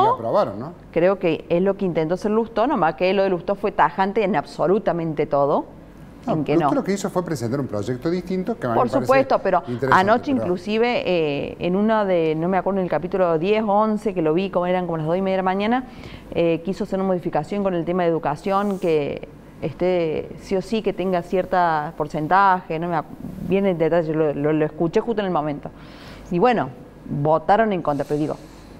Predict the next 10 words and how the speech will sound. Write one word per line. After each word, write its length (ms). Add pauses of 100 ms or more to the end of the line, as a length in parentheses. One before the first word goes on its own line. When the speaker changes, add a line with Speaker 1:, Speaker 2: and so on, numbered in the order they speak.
(140)
Speaker 2:
independientemente 840
del 140
dictamen 480
en 120
contra 400
de, 140 (300)
de 120
Lustó, 320
que 80
tenía 280